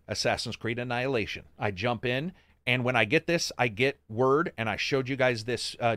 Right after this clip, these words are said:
J peg. If you watch my N F T video, by the way, I did a thirty-minute video on this, so you should go watch it. I discuss that the cloak will be rare, or the cloak will be a specific N F T item,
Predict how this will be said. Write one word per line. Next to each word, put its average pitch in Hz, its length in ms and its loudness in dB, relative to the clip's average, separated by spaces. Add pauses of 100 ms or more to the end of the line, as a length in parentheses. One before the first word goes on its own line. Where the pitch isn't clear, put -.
(100)
J 120 240 0
peg. 131 260 -2
If 117 120 -6
you 110 80 -4
watch 104 280 0
my 120 140 -2
N 123 180 -4
F 110 120 -6
T 107 180 -10
video, 98 460 -2
by 98 160 2
the 92 80 -2
way, 98 160 0
I 98 60 0
did 95 180 -4
a - 20 -10
thirty-minute 135 480 -2
video 147 240 0
on 98 160 0
this, 90 160 -8
so - 140 -6
you 107 80 -6
should 120 180 -6
go 135 80 2
watch 143 240 4
it. 92 140 -8 (320)
I 127 100 2
discuss 120 540 0 (240)
that - 320 4
the - 80 -2
cloak - 440 4
will 131 180 2
be 123 400 -2 (100)
rare, 131 380 4 (280)
or 127 100 4
the 120 80 0
cloak 139 340 2
will 151 80 4
be 117 360 -2
a 113 100 -2
specific 120 600 -2
N 107 140 -2
F 101 100 -4
T 127 240 -6
item, 139 360 2